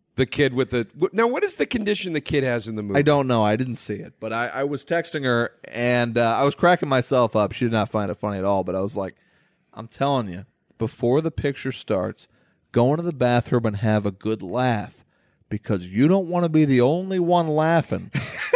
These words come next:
Speaker 2: when they unveil the kid's face." <laughs> She was like, "I'm not gonna laugh at his face." I was like,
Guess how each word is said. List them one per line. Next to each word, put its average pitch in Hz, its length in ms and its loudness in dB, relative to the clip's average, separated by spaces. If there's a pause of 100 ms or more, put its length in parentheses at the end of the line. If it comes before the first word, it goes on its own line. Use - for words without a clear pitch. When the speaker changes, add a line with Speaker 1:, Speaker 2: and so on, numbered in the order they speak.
Speaker 2:
when 117 120 4
they 135 140 6
unveil 139 540 6
the 135 120 2
kid's 143 440 2
face." 147 340 4
<laughs> - 240 6 (1800)
She - 160 -2
was 165 200 4
like, 156 180 2
"I'm 151 200 2
not 160 220 2
gonna 165 180 4
laugh 139 360 4
at 139 60 2
his 120 160 2
face." 151 220 2
I 92 80 4
was 127 120 4
like, 117 160 2